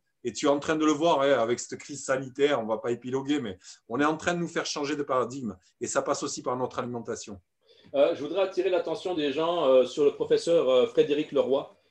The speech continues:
Speaker 2: qui est en Belgique, euh, qui vraiment partage beaucoup de choses sur Twitter. Maturel-, nat-, malheureusement, il partage beaucoup, euh, en anglais. Il a accepté que je l'interviewe, donc ça, on va essayer de mettre de, de caser
Speaker 1: Ça
Speaker 2: ça,
Speaker 1: serait
Speaker 2: mais
Speaker 1: bien,
Speaker 2: en
Speaker 1: tu vois.
Speaker 2: français.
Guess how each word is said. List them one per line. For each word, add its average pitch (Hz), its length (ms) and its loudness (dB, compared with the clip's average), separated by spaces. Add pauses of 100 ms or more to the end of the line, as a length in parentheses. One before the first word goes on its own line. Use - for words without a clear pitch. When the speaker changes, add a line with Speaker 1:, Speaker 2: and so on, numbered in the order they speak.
(160)
Speaker 2:
qui 135 80 -2
est - 120 -6
en 131 80 -2
Belgique, 123 520 -4 (300)
euh, 113 300 0
qui - 140 -12
vraiment 143 360 2
partage 139 460 -2
beaucoup 190 220 -8
de - 60 -10
choses 175 140 0
sur - 140 -6
Twitter. 151 300 -2 (100)
Maturel-, 156 540 -2
nat-, 156 220 -4 (140)
malheureusement, 160 720 0
il 143 120 -2
partage 131 460 -2
beaucoup, 160 440 -8 (460)
euh, 110 1200 2 (120)
en 151 120 -2
anglais. 139 380 2 (340)
Il 123 200 -2
a 151 60 4
accepté 151 420 0
que 123 80 -8
je 123 60 2
l'interviewe, 127 680 -2
donc 113 220 -4
ça, 139 120 -4
on 127 80 -2
va 113 120 0
essayer 123 200 -4
de 113 80 -6
mettre 113 220 -8
de, 110 280 -4
de 110 120 -6
caser 117 360 -4
Speaker 1:
Ça - 20 -4
Speaker 2:
ça, - 140 -2
Speaker 1:
serait 165 80 2
Speaker 2:
mais 175 80 0
Speaker 1:
bien, 156 80 0
Speaker 2:
en 151 80 0
Speaker 1:
tu - 20 -
vois. 135 80 -2
Speaker 2:
français. 156 340 0